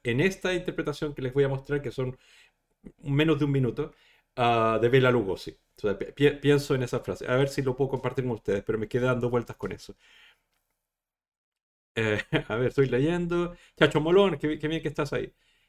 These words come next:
Ah, luego hablamos de la receta. ¿Ves? Es que, es que en el fondo siento que hay mucho que hablar todas las semanas y, mm,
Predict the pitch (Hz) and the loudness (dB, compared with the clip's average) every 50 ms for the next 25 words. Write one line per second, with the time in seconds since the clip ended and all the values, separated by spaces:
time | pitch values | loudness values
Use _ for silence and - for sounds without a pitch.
0 | _ _ _ - 120 120 117 117 117 117 113 110 107 107 104 104 101 101 101 95 | _ _ _ -4 0 2 2 2 2 2 0 0 0 0 -2 -2 -2 -4 -6 -6
1 | 92 92 92 90 87 87 - - _ _ _ _ _ _ _ _ _ _ _ _ | -6 -6 -6 -8 -8 -10 -12 -16 _ _ _ _ _ _ _ _ _ _ _ _
2 | _ _ _ _ _ _ - 131 160 175 170 156 147 147 156 165 165 147 143 139 | _ _ _ _ _ _ 4 6 6 8 8 6 6 4 4 2 2 2 2 2
3 | 131 123 123 - - 180 180 - 151 185 226 - - 156 147 - 175 139 - - | 2 0 -2 -2 -2 -4 -2 -2 0 0 0 0 -2 -4 -2 0 0 0 0 -2
4 | 139 - 170 156 156 143 139 - 190 196 190 175 175 190 208 202 - _ _ _ | -4 0 0 2 2 2 0 0 0 0 0 0 -2 -2 -2 -4 -6 _ _ _
5 | _ _ _ _ _ _ _ _ _ - - - - 208 220 208 180 - - 147 | _ _ _ _ _ _ _ _ _ -18 -10 0 4 4 4 4 2 -2 -2 -2
6 | 156 196 208 - - _ _ _ _ _ - 156 156 151 156 196 254 262 - 220 | -2 -2 -4 -10 -14 _ _ _ _ _ 4 4 4 4 2 0 -2 -2 -2 -2
7 | - 196 175 165 165 180 175 170 160 170 180 165 - 180 175 175 165 175 170 - | 0 0 0 0 2 2 2 2 0 0 -2 -4 0 0 2 2 2 -2 -4 -4
8 | - 147 139 127 113 123 143 160 - - _ _ - - _ _ _ _ _ - | -6 -4 -4 -4 -4 -4 -6 -8 -10 -14 _ _ -20 -20 _ _ _ _ _ -4
9 | 135 127 131 131 127 127 127 123 123 120 117 117 113 104 104 101 101 - | 0 2 2 2 2 2 2 2 2 0 0 -2 -4 -6 -6 -8 -8 -12